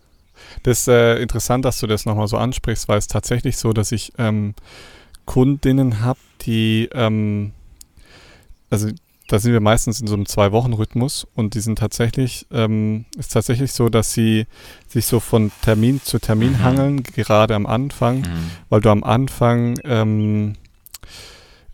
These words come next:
Speaker 1: bis der Körper sich umstellt, ja, das heißt vom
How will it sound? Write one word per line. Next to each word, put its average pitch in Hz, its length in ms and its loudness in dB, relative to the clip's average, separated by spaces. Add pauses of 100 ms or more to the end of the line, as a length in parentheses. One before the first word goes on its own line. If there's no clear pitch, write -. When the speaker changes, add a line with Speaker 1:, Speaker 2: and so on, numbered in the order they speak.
(440)
Speaker 1:
bis 127 160 2
der 117 140 0
Körper 120 420 4
sich 104 260 -8
umstellt, 143 800 0
ja, 120 160 0
das - 240 -4
heißt 113 180 0
vom 104 300 0